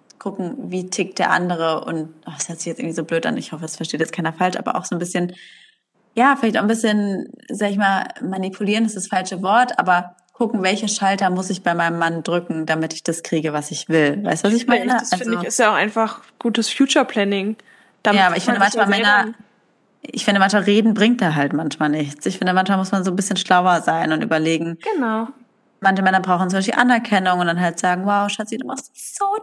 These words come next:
Speaker 1: toll mit dem Kind.“ Und dann fühlen sich dadurch irgendwie motiviert. Also da ist ja, ihr kennt eure Männer besser oder eure Frauen
Speaker 2: Ja.
Speaker 1: oder wie auch immer, ähm, äh, als wir. Aber, ähm,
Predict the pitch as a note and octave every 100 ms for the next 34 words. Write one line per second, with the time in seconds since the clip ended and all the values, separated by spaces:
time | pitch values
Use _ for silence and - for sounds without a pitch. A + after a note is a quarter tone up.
0 | G4+ - F4 F4+ F#4+ G4 D4 A#3+ A3 -
1 | A#3 G#3+ A#3 D#4+ - - - - - G3
2 | F#3+ G3 G#3 G3+ G#3 F#3+ G3 - F#3 G3
3 | F#3+ F#3+ F#3+ G#3+ F3+ F#3+ G3+ - F3 F3+
4 | E3+ F#3+ F#3 F3 - F3 - F3 - E3
5 | D#3+ D#3 D3+ F3 - D#3 - - D#3+ E3
6 | D#3+ - G3 E3+ E3 D#3+ E3+ F3+ F#3 G3
7 | - - - - F#3 F3 F3 F3+ - -
8 | - F3 - F3 F3+ G#3 A#3 G#3+ C4+ -
9 | - - F3+ F3 F3 E3+ F#3 F3+ F3 F3
10 | E3+